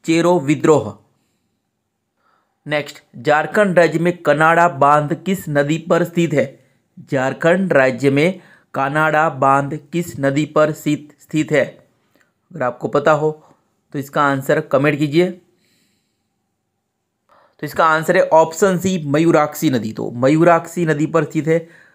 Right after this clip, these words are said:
कनाडा बांध। अगला क्वेश्चन,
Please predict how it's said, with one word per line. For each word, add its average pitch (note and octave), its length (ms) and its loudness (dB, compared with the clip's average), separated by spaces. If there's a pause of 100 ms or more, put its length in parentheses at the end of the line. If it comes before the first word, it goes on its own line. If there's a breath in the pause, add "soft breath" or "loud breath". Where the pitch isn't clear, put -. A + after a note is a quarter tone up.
(280 soft breath)
कनाडा D3 720 -2
बांध। C3 440 -2 (1300)
अगला D#3 180 -2
क्वेश्चन, A#2 300 -10